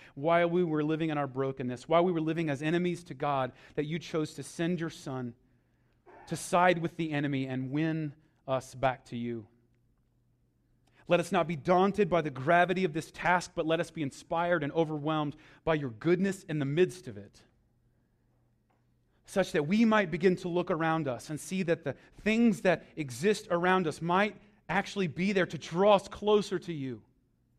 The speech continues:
So for some in this room, maybe this belief in Jesus is the furthest possibility for them right now. They're,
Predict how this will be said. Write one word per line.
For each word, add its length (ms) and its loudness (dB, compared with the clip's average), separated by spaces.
So 140 -12
for 100 4
some 240 4
in 80 6
this 160 2
room, 180 4
maybe 180 4
this 180 0
belief 400 2
in 120 4
Jesus 380 -2
is 100 -8
the 120 -4
furthest 600 0
possibility 520 0
for 100 -14
them 180 -4
right 140 -4
now. 100 -4
They're, 140 0